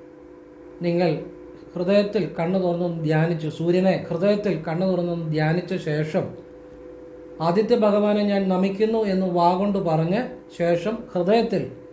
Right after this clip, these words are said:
സൂര്യനെ ഒന്ന് കണ്ണു തുറന്നുകൊണ്ട് തന്നെ ഒന്ന് സ്-, ഒന്ന് ധ്യാനിച്ച ശേഷം വേണം ഇങ്ങനെ കൈകൾ വെച്ച്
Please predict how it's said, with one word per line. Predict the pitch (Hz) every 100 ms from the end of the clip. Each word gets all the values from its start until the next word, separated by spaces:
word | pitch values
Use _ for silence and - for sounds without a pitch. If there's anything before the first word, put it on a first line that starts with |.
| - -
സൂര്യനെ | - 180 190 202 190
ഒന്ന് | 175 202 247 - - -
കണ്ണു | 208 240
തുറന്നുകൊണ്ട് | 214 202 202 196
തന്നെ | 190 175
ഒന്ന് | 170
സ്-, | 180 - -
ഒന്ന് | 165 185 175
ധ്യാനിച്ച | 170 175 202 214 196 175
ശേഷം | 185 185 190
വേണം | 160 165 233 - - - - - - - - - - - - -
ഇങ്ങനെ | 226 226 214 196 - - - - -
കൈകൾ | 190 196 190 185
വെച്ച് | 175 233